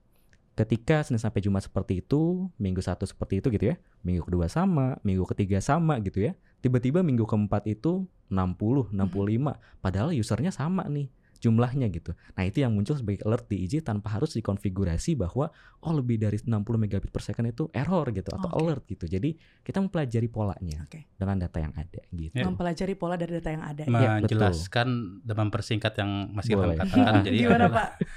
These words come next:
Speaker 3: <laughs> jadi perangkatnya ini melakukan
Speaker 1: Heeh.
Speaker 3: satu, bukan hanya mengambil data,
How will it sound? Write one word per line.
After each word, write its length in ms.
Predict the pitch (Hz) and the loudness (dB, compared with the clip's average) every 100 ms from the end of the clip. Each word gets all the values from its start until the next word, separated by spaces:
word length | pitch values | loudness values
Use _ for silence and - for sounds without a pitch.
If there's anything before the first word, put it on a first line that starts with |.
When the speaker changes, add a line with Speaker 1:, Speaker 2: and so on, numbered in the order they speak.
| 381 | 0
Speaker 3:
<laughs> 380 | 494 - - - | 0 -6 -20 -2
jadi 140 | 120 135 | 2 2
perangkatnya 720 | - 127 110 113 110 - 117 113 | 4 4 4 2 0 2 2 2
ini 480 | 120 110 147 156 - | 2 2 2 0 -4
melakukan 600 | - 110 107 113 98 127 | 0 2 2 2 2 0
Speaker 1:
Heeh. 120 | 127 | 0
Speaker 3:
satu, 460 | - 101 - 139 135 | 0 -2 0 -4 -4
bukan 420 | 127 120 - 143 | -4 -6 0 0
hanya 260 | 117 110 107 | 2 2 2
mengambil 640 | 101 101 95 95 95 92 | 0 -2 -2 -2 -4 -4
data, 320 | 92 95 - | -4 -6 -8